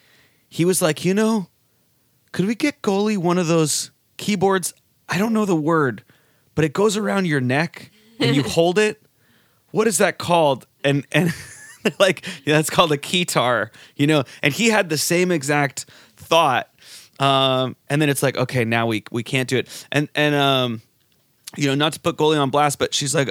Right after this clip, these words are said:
Speaker 1: a world-class pianist. She has her, her master's in, um, piano performance, classical pianist. So you could imagine,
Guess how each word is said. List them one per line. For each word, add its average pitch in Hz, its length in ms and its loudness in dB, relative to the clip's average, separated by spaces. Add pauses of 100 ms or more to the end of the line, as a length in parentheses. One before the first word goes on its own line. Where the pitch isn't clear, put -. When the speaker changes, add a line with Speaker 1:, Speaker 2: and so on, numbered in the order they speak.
Speaker 1:
a 127 80 0
world-class 139 600 0
pianist. 127 420 -4
She 127 80 -4
has 117 80 -4
her, 113 160 -4
her 117 100 -6
master's 117 720 -2
in, 113 380 -4
um, 107 460 -6 (280)
piano 127 260 -2
performance, 123 680 -4 (280)
classical 156 500 0
pianist. 139 640 -4 (400)
So 147 580 2 (180)
you 143 120 0
could 160 120 0
imagine, 151 920 0